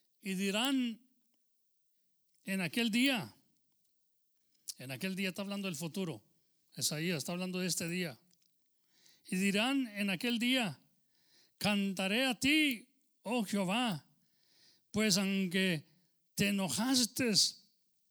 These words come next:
contra mí, tu furor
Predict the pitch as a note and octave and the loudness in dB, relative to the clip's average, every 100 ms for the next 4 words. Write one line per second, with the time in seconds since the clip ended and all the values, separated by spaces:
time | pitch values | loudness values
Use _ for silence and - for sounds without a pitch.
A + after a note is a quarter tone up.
0 | _ _ _ _ _ _ - F#3+ F3+ D#3+ | _ _ _ _ _ _ -6 -2 -2 -4
1 | F3 E3+ A#3 D4+ A3+ - _ _ _ _ | -4 0 2 2 0 -4 _ _ _ _
2 | _ - _ _ _ _ _ _ _ G#3+ | _ -20 _ _ _ _ _ _ _ 0
3 | G#3+ - G3+ A3+ D4 C4+ A3 E3+ | 0 0 -2 0 0 0 -4 -6